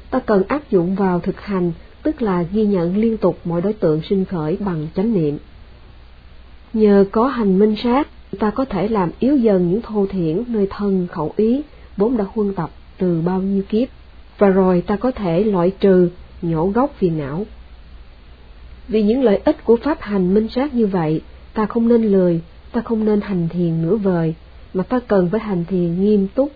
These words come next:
liên tục không ngừng nghỉ. Thiền sinh chỉ nên nghỉ ngơi khi đi ngủ, trong thời gian còn lại ta cần phải hành thiền liên tục. Khi ta cho phép mình nghỉ ngơi thoải mái, thì thân có thể nghỉ, nhưng những ô nhiễm kilesa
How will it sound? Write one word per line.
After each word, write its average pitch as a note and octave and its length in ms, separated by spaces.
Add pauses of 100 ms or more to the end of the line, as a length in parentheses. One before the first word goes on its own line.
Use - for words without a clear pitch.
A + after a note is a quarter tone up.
liên G3 240
tục E3+ 180
không F#3 260
ngừng D#3+ 160
nghỉ. D3+ 260 (1600)
Thiền A#3 160
sinh B3+ 260
chỉ A#3+ 100
nên B3 260
nghỉ F3+ 60
ngơi A#3 380
khi G#3+ 300
đi G3+ 120
ngủ, F3+ 400 (380)
trong A3 180
thời G3+ 180
gian G3 260
còn F3 200
lại D#3+ 380
ta G#3+ 80
cần F#3 260
phải F#3+ 100
hành F#3+ 240
thiền E3+ 300
liên F#3 220
tục. D#3+ 200 (1040)
Khi A3 260
ta A3 140
cho A3 140
phép C#4 260
mình F#3+ 260
nghỉ F3+ 80
ngơi G#3+ 320
thoải F3 240
mái, G#3 380 (320)
thì F3+ 140
thân G3 300
có C4+ 120
thể G3+ 180
nghỉ, F#3+ 360 (360)
nhưng B3 120
những A3 220
ô A3+ 260
nhiễm F3 260
kilesa A3 640